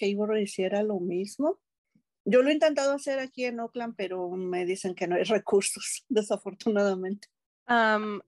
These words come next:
Speaker 2: es algo que yo puedo mencionar a mis supervisores. Am, ellos son los que toma-, ah, hablan con, am, los de la ciudad para ver si es algo lo que, que podemos hacer.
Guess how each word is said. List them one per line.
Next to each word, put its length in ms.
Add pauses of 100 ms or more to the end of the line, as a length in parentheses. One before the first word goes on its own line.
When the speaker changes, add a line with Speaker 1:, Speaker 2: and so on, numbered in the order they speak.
(160)
Speaker 2:
es 160
algo 200
que 100
yo 80
puedo 160
mencionar 460
a 40
mis 140
supervisores. 800
Am, 560
ellos 320
son 240
los 160
que 140
toma-, 760
ah, 80
hablan 460
con, 880 (600)
am, 280
los 140
de 80
la 100
ciudad 400
para 180
ver 100
si 120
es 80
algo 260
lo 100
que, 380
que 80
podemos 340
hacer. 380